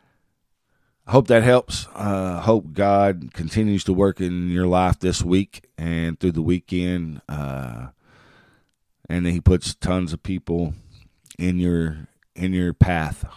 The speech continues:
so that you can speak the truth in love over them and not be misunderstood. I ask that his truth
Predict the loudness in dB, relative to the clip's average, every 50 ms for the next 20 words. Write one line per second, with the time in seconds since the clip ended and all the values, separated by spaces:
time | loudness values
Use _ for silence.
0 | -20 _ _ -18 -12 -4 -2 0 0 0 -2 -2 -6 -6 -6 -6 -6 -6 -6 -4
1 | -4 -4 -4 -4 -10 -8 -4 -2 -2 0 0 0 0 -2 -6 -12 _ -6 -4 -4
2 | -2 -2 0 0 2 2 0 0 -2 -4 -2 0 0 0 0 -2 -4 -4 -4 -4
3 | -6 -8 -10 -12 -12 -8 -6 -4 -4 -4 -4 -4 -4 -4 -2 -2 -2 -2 -2 -4
4 | -4 -4 -4 -6 -8 -6 -2 0 2 2 2 0 -4 -8 _ _ _ -20 -20 -20
5 | -20 -20 -20 -20 -20 -20 -20 _ -8 -4 -2 -2 0 0 0 -2 -2 -4 -4 -4
6 | -4 -2 -2 -2 -2 -4 -8 -12 -14 -16 _ _ _ _ -20 -20 -20 _ _ -14
7 | -8 -2 0 0 2 0 -2 -4 -8 -16 -20 _ _